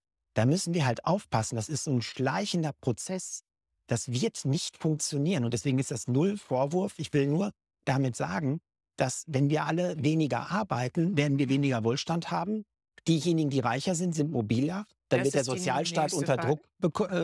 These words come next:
Speaker 1: äh, kommen und dann haben wir ein Problem. Und das
Speaker 2: Gut,
Speaker 1: möchte ich nicht.
Speaker 2: wir könnten aber auch festlegen, dass wir weniger konsumieren. Das, äh, das also ist ja irgendwie d-, durchaus möglich, weil es ging uns ja sehr gut.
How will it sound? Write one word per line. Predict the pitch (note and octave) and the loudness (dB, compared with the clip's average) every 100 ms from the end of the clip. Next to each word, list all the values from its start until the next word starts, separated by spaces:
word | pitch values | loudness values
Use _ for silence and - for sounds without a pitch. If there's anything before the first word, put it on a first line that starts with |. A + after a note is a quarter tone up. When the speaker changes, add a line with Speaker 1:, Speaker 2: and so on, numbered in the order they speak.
| E3+ | -2
Speaker 1:
äh, | E3+ | -2
kommen | E3 F#3 | 0 0
und | F#3 C3+ | 2 0
dann | A#2+ | 0
haben | B2+ C#3+ | 2 2
wir | |
ein | D#3+ | 0
Problem. | - F#3 A3+ C#3 | -2 0 0 0
Und | A#2 | 0
das | D3 | 0
Speaker 2:
Gut, | |
Speaker 1:
möchte | E3+ G#3 - | 0 -2 -2
ich | A2 | -6
nicht. | - | -2
Speaker 2:
wir | G3 | -4
könnten | - G#3 A3 | -2 -2 0
aber | A3+ G3+ G3 | 0 0 -2
auch | G#3 | -2
festlegen, | A3 - G#3+ G#3+ G3 | -4 -2 -2 0 -2
dass | G3 | -2
wir | G3+ E3 | -2 0
weniger | G3 F#3+ E3+ F3+ - _ _ _ | 0 0 0 -4 -8 _ _ _
konsumieren. | - G3+ D#3 D#3 D#3 E3 F#3 A#3 B4 _ _ _ _ | 0 0 2 0 0 2 2 -2 -4 _ _ _ _
Das, | E3+ F3 - - | 0 2 -4 -8
äh, | - D#3+ E3+ E3+ - - | -2 0 0 -2 -6 0
das | G3 F#3+ | 2 2
also | F3 F3 | 0 -2
ist | F3 E3+ | -4 -2
ja | F3+ D#3 C#3 | -2 -2 -2
irgendwie | D3+ F3 F3+ F3+ E3+ | -4 -2 0 0 -4
d-, | G3 F#3+ F3+ | -6 -6 -4
durchaus | F3+ E3+ - F3+ F#3+ | -2 0 0 0 2
möglich, | F3+ F#3+ A3+ E4 - | 2 2 0 -2 -2
weil | - | -2
es | D#3+ - | -2 -2
ging | E3+ E3+ | -2 0
uns | F3+ F3 | -2 -2
ja | F3 E3 | -2 -2
sehr | C#3+ D#3 | -2 -2
gut. | D3+ G3 G#4+ | 0 -2 -2